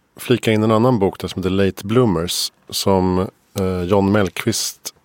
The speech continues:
rekommenderade i sitt avsnitt när han pratade om åldersdiskriminering och sådär. Och Late Bloomers författaren heter Rich Karlgaard, ehm, menar att vi, eh,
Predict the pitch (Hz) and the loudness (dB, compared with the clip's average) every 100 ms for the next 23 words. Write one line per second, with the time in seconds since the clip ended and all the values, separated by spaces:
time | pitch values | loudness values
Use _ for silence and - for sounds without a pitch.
0 | - 101 - 104 95 90 87 82 87 98 | -2 -2 2 2 2 2 0 0 -2 -4
1 | - - 87 90 82 - 87 92 - 90 | -6 -6 -2 -2 -4 -6 -6 -6 -4 -6
2 | - 85 82 82 - - - - _ _ | -2 -2 -2 -6 -14 -20 -20 -20 _ _
3 | _ 95 85 80 - 92 - 98 98 113 | _ -2 -2 -4 -4 -4 -2 2 4 4
4 | 82 82 80 - 85 - - - - - | 2 -2 -8 -8 -10 -12 -20 -20 -20 -20
5 | _ - 101 - - 101 101 - 110 104 | _ -8 -6 -8 -10 -2 -2 0 0 2
6 | 95 92 - - - - _ - - - | 2 0 -4 -4 -6 -8 _ -12 -10 -6
7 | - 101 - _ - 98 90 95 90 90 | -2 -2 -6 _ -2 0 -2 -6 -6 -8
8 | - - - - 123 120 117 113 104 - | -8 -10 -6 0 0 2 2 2 0 -12
9 | - - _ _ _ _ 101 98 95 95 | -20 -20 _ _ _ _ 0 2 2 2
10 | 98 - 104 95 92 87 - - _ _ | -2 -4 0 2 2 -2 -8 -14 _ _
11 | _ - 98 98 95 92 92 92 87 | _ -8 -2 0 0 0 0 2 0